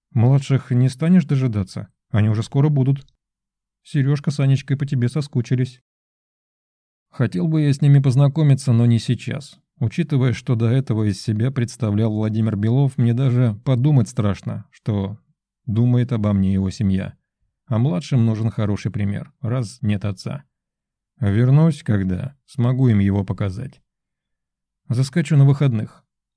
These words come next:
решил утешить её я. «Вот тогда и пообщаемся в спокойной обстановке, а сейчас мне пора. Меня ждёт много работы». Я попрощался с матерью,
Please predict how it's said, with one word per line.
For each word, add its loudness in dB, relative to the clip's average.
решил 0
утешить -4
её -2
я. -6
«Вот 0
тогда -2
и 2
пообщаемся -2
в -12
спокойной -2
обстановке, -4
а -6
сейчас -4
мне 0
пора. -4
Меня 2
ждёт -2
много 0
работы». -4
Я -2
попрощался -4
с -8
матерью, -2